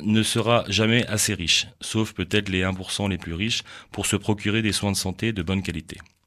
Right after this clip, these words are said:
La précarité est à l'origine des principales pathologies sociales. La précarité est la raison pour laquelle nos sociétés riches et scientifiquement puissantes ont des difficultés aussi étonnantes à faire face à la pandémie.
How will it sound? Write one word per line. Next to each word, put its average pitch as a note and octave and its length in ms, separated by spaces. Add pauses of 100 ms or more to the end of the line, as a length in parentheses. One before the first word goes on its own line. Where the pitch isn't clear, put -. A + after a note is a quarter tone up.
(200)
La G2+ 160
précarité A#2 500
est C3+ 40
à C3 60
l'origine G#2 420
des F#2 120
principales G2+ 500
pathologies G2+ 540
sociales. F2 460 (520)
La F#2+ 100
précarité B2+ 580
est D3+ 60
la A2+ 120
raison B2+ 500 (220)
pour G#2+ 120
laquelle G#2+ 500
nos G2 200
sociétés G2+ 560
riches A2 440
et F#2+ 80
scientifiquement A#2 720
puissantes B2 520
ont G2 60
des F2 80
difficultés - 600 (100)
aussi B2 260
étonnantes A2 460 (480)
à E2 80
faire F2 180
face - 300
à G2+ 80
la G2 80
pandémie. F#2 340